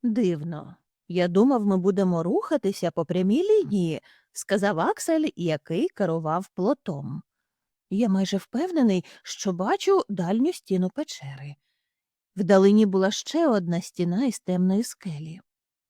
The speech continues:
«Чекайте секундочку», сказав він, раптово насторожившись. «А що це за дивний шум?» «Шум?»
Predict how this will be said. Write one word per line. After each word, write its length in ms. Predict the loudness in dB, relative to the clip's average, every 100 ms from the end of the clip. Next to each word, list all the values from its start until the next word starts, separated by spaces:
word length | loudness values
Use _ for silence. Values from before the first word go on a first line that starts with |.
| _ _ -4
«Чекайте 540 | -4 0 -2 0 0
секундочку», 880 | 0 -2 0 -2 -2 -10 -2 -2 -2 _ _ _
сказав 440 | -10 -4 0 0 2
він, 180 | 2 2
раптово 480 | 0 -6 -4 0 0
насторожившись. 1080 | 0 -2 -2 -2 -2 -6 -10 -10 -12 -14 -20 _ _ _ _ _ _ _
«А 160 | -2 0
що 320 | -2 -4 -4
це 160 | -2
за 140 | 0 2
дивний 400 | 4 4 4 2
шум?» 540 | 0 -4 -2 -2 -4 -8 _ _ _ _ _ _
«Шум?» 580 | -12 -6 -2 0 2 0